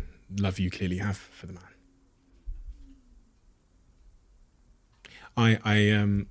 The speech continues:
I always feel particularly moved when people talk about their fathers, and I've talked about this on this podcast a lot because I,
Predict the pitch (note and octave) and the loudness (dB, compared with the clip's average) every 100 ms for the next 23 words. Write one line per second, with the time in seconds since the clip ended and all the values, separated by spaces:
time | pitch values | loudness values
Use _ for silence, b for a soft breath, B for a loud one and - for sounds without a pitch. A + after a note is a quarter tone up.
0 | - G2+ G#2 G2+ - G2 - A2 G#2 G2+ | -6 0 2 2 2 -2 -4 -4 0 2
1 | G2 - F#2 F2+ - F#2+ - F2+ - F#2 | 2 0 -4 -4 -4 -4 -4 -4 -4 -6
2 | - G#2+ F#2 F2+ F2+ - A2+ - F#2+ - | -2 -2 -2 -4 -6 -4 -6 -6 -12 -8
3 | F#2 - F#2 F#2+ F#2 G2 G2 - - F#2 | -8 -6 -6 -6 -6 -4 -4 -6 -8 -4
4 | F#2 | -4